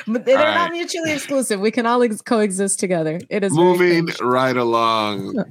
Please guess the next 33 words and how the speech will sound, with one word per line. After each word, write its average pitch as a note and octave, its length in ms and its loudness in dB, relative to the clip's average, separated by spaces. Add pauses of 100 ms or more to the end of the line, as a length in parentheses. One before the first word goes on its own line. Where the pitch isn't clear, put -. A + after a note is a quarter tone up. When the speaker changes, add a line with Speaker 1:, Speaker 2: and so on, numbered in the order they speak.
Speaker 2:
I A2+ 80 -8
don't G2 100 -8
know. F#2 100 -8 (1300)
Did - 120 -16
she - 120 -12
get C3 60 -4
Speaker 1:
You A3 60 4
have G#3+ 80 2
Speaker 2:
a - 20 2
Speaker 1:
nothing G#3+ 220 2
Speaker 2:
pass? A3 40 2
Speaker 1:
else A3 120 0
to G#3+ 60 -4
say? A#3+ 180 4
No A#3 180 2
other A3+ 160 2
thoughts? A#3+ 440 -6 (160)
Speaker 2:
No, D#4+ 340 -2
I - 80 -4
mean, D#3+ 200 2
I, E3 80 0
I C#3 200 -4
just E3 180 -6
thought D3 120 0
it C#3+ 60 0
was C3+ 140 0
interesting. A2 440 -4
That G#2 80 -4
was G#2 160 -4
our G#2 80 -4
last G2+ 280 -4
tab F2+ 200 -4
there. D2+ 160 -8